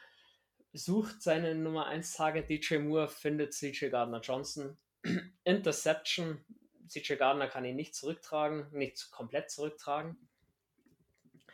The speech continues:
Ja, und damit war das Spiel gelaufen. Die Saints knien dann noch zweimal ab. Ähm, meine, unsere Run-Average war ja nicht schon schlecht genug, da kniet man halt dann nochmal ab. Egal, <laughs> die minus drei Yards sind dann auch schon egal. Und am Ende gewinnen wir dann das Spiel achtzehn zu zehn.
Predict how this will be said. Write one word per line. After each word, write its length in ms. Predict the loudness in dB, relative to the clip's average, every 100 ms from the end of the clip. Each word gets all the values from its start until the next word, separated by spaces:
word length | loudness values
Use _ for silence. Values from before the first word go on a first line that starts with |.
| -20 -14 -2
Ja, 100 | 0
und 100 | 2
damit 180 | 2 4
war 80 | 2
das 80 |
Spiel 220 | 2 -2 0
gelaufen. 440 | 4 2 2 -4
Die 60 | -4
Saints 360 | -2 -4 -4
knien 280 | -8 -2 0
dann 100 | 2
noch 160 | 0 -2
zweimal 380 | 0 2 4
ab. 320 | 4 2 0 -16 -8
Ähm, 380 | -6 -4 -6 -10 _ -6
meine, 200 | -4 -2
unsere 440 | -2 2 0 0 -12 -20 -20 _ _ _
Run-Average 800 | 4 6 8 6 6 6 6 2
war 160 | 4 6
ja 80 | 6
nicht 160 | 2
schon 140 | -2 0
schlecht 320 | 4 2 2
genug, 260 | -2 0
da 120 | -2 -2
kniet 260 | -2 -4
man 100 | -2
halt 140 | 2 2
dann 80 |
nochmal 260 | 2 0 4
ab. 260 | 4 2 -10 -14 -10
Egal, 400 | -2 4 6 4
<laughs> 180 | 2 -4
die 140 | -2 0
minus 320 | 2 0 -2
drei 220 | 0 0
Yards 280 | 0 -2 -6
sind 180 | -8 -8
dann 120 | -6
auch 160 | -4
schon 160 | -4 -2
egal. 440 | -2 0 0 0 -4 -18 -18 -20 -20 -20 _
Und 80 | 2
am 80 | 4
Ende 320 | 4 4 2
gewinnen 300 | 0 -2 0
wir 80 | 4
dann 160 | 4 2
das 100 | -2
Spiel 260 | -4 -4
achtzehn 380 | -2 -2 -4 -8
zu 160 | -8 -8
zehn. 640 | -6 -4 -2 -2 -4